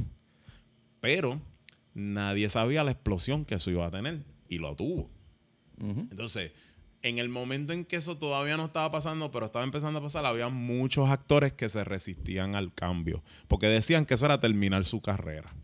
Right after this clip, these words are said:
Speaker 2: Sí.
Speaker 1: Pero habían otros que eran jóvenes como Clint Eastwood, que no tenían carrera en el momento en que él hacía Rawhide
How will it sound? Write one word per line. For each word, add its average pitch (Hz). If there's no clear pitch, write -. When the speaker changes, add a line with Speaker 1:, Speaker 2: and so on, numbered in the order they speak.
Speaker 2:
Sí. 123
Speaker 1:
Pero 123
habían 131
otros 156
que 143
eran 131
jóvenes 135
como 101
Clint 95
Eastwood, 104
que 101
no 98
tenían 151
carrera 135
en 107
el 104
momento 98
en 117
que -
él 123
hacía 123
Rawhide 117